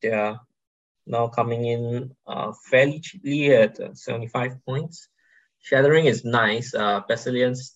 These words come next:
never had very strong shooting, but with the Gladestalker nerf that the Sisterhood Scouts avoided, I think the Sisterhood Scouts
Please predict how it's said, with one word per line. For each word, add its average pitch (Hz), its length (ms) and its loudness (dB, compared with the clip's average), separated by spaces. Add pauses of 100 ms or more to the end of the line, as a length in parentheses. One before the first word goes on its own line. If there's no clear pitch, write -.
(140)
never 107 240 -4
had 101 220 -2
very 101 240 0
strong 104 420 -4
shooting, 101 720 -8 (840)
but 98 280 2 (200)
with 107 400 2 (280)
the 110 440 -4 (320)
Gladestalker 131 680 4
nerf 120 400 -2
that - 240 -4
the 92 140 0
Sisterhood 107 520 -6
Scouts - 380 0
avoided, 95 560 2
I 101 120 -2
think 104 400 -4 (140)
the - 120 -8
Sisterhood - 560 -12
Scouts - 460 -6